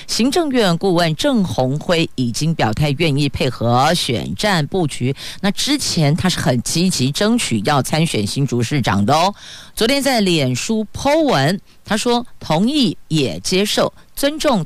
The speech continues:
党的布局，尊重主席的决定。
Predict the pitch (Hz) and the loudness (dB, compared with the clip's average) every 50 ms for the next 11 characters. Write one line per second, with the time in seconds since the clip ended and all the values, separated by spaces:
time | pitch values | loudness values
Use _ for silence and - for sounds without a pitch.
0 | - - - 165 143 123 117 113 - 151 139 123 - - 185 165 127 - - 123 | -4 -4 -2 -2 -2 -2 -4 -2 -2 0 0 0 -2 -2 -2 -2 -2 -2 -2 -2
1 | 131 - - - - 160 165 156 - 160 127 117 - - - 151 127 117 107 - | -4 -4 -4 -4 -4 -2 -2 0 0 0 0 -2 -4 -4 -4 -2 -2 -2 -4 -4
2 | - - 113 117 117 - 131 117 87 101 - - 123 127 135 - 262 196 | -4 -2 -2 -2 0 0 0 0 0 -2 -2 -2 -2 -2 0 0 -2 -2